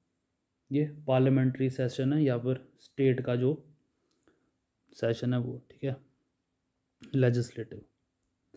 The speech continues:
अटेनमेंट मतलब होता है प्राप्ति करना, act of achieving or reaching a goal, ठीक है।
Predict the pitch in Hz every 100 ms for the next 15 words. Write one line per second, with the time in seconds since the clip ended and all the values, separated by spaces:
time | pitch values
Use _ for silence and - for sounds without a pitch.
0 | _ _ _ - 131 156 156 156 160 160
1 | 156 143 147 151 139 135 139 160 180 -
2 | - _ - 139 131 - - 151 143 120
3 | 120 107 - - 131 135 151 139 135 139
4 | 147 143 151 139 139 127 127 131 139 139
5 | 131 123 117 117 - _ _ _ _ _
6 | _ _ _ _ _ _ _ - 131 156